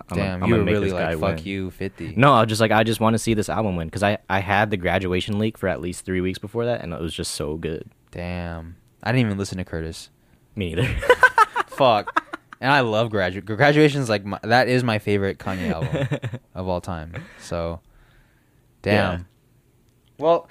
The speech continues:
Speaker 2: I still think fifty is, uh, is one of the most influential artists that doesn't get talked about as, uh, as much as I'd like him to.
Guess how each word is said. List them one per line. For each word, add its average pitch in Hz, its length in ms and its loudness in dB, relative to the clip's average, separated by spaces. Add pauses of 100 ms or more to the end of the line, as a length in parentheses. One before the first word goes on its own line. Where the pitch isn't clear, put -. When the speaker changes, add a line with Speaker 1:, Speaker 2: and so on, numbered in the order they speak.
(200)
Speaker 2:
I 147 100 6
still 185 240 6
think 170 380 2 (180)
fifty 127 360 4
is, 110 240 4
uh, 107 40 0
is 104 220 0
one 113 140 2
of 107 80 2
the 104 60 0
most 104 260 0
influential 104 500 -4
artists 92 320 -4
that 90 140 -6
doesn't 95 240 -4
get 87 160 -6
talked 92 240 -6
about 87 320 -4 (440)
as, 107 380 -2
uh, 95 320 0
as 107 180 0
much 127 200 4
as 117 100 2
I'd 107 180 4
like 95 220 0
him 117 160 -2
to. 135 320 -2